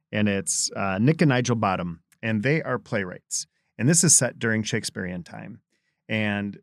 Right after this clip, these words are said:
these two playwrights are doing everything they can to write the best plays, and they think that Shakespeare is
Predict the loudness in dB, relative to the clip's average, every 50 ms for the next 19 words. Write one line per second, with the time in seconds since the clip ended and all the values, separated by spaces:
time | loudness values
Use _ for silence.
0 | _ _ -8 -2 -2 -2 -2 0 -2 -4 -2 0 0 2 2 2 0 -2 -4 -6
1 | -4 -2 -2 -2 -2 -2 -2 -2 -2 -2 -4 -4 -4 -2 -2 -4 -4 -4 -4 -2
2 | -2 -2 -4 -4 -4 -6 -4 -6 -6 -8 -6 -4 -4 -4 -4 -6 _ _ -4 -2
3 | -2 -2 -2 -4 -6 -8 -10 _ -8 -6 -6 -4 -4 -2 -2 -2 -2 -4 -4 -6
4 | -6 -6 -6 -8 -10 -8 -6 -6 -4 -4 -4 -4 -6 -8 -4 -2 -2 0 0 -2
5 | -4 -6 -8 -8 -8 -12 -14